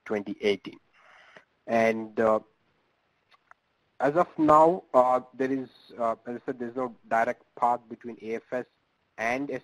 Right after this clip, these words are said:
four hana, but S A P are looking into it, and they would be providing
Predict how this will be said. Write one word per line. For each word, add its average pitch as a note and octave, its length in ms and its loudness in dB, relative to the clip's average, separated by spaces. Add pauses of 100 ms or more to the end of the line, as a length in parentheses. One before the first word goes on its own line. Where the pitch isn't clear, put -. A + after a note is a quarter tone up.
four C#3+ 160 -2
hana, C#3 300 -2 (680)
but B2 300 2
S B2+ 160 -10
A C3 60 -6
P B2+ 220 -12 (220)
are B2 220 2
looking C3+ 360 -10
into C3+ 280 -6
it, C#3+ 200 -4
and A2+ 200 -10
they A2+ 120 -6
would A#2 220 -10
be A#2 120 -8
providing A2+ 720 -2